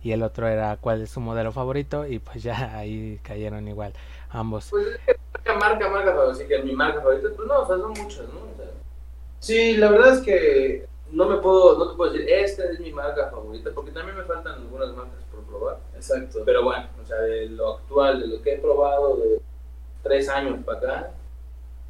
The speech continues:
Speaker 2: sí me quedo con ese modelo de, de acá, ¿no?
Speaker 3: Sí, aparte,
Speaker 2: Sí, bueno.
Speaker 3: también, pues, obviamente, mod-, marca que llega y modelo que, pues, queremos probar y probamos. Entonces,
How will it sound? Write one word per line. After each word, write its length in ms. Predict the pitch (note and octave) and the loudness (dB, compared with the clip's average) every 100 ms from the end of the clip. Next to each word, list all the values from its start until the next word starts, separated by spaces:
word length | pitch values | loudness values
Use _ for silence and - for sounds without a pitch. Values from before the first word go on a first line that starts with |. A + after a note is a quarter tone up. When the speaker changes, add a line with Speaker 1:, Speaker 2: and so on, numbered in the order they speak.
| - - - - - - - | -14 -14 -16 -14 -14 -14 -12
Speaker 2:
sí 120 | - | -4
me 140 | C3 B2+ | -2 4
quedo 220 | B2 A2+ | 4 4
con 200 | G#2+ G#2 - | -2 -6 -6
ese 320 | A2+ A2+ A#2+ | -4 -4 -4
modelo 380 | G#2+ G2+ - G2 | -6 -6 -8 -10
de, 180 | G2 - - | -12 -12 -14
de 140 | F#2 | -14
acá, 240 | F#2+ G2+ F#2+ | -10 -10 -10
¿no? 120 | G#2+ - - | -12 -14 -14
Speaker 3:
Sí, 220 | - F#3+ F#3+ | -8 8 10
aparte, 600 | F#3+ F#3+ G3 F#3 D3 - | 12 8 8 4 4 0
Speaker 2:
Sí, 40 | |
bueno. 160 | - - | -4 0
Speaker 3:
también, 400 | C3+ C3 D3+ D3 | 2 2 0 -2
pues, 120 | - - | -10 -6
obviamente, 440 | C3+ C#3 C#3+ C#3+ C#3+ | 2 4 2 0 0
mod-, 400 | B2+ A#2+ B2 - - - | 0 0 -2 -4 -12 -8
marca 380 | C#3+ C#3 D3 - | -2 4 4 2
que 80 | A#2+ A#2+ | -2 0
llega 340 | C#3 D#3 D3+ | 2 4 2
y 140 | C3 A2 | 0 -4
modelo 380 | A2 A#2 A#2+ | -2 -2 -2
que, 160 | - G#2+ | -4 -10
pues, 240 | - - - - - | -10 -14 -16 -16 -10
queremos 300 | A2 A2 A#2 | -6 -6 -8
probar 400 | A#2 G#2 A#2 A#2 | -8 0 2 2
y 40 | A2 | -2
probamos. 520 | A2+ A#2 C3+ A#2+ G#2+ | 0 2 2 -4 -8
Entonces, 520 | A2 A#2+ B2 B2+ - | -6 -6 -2 -4 -4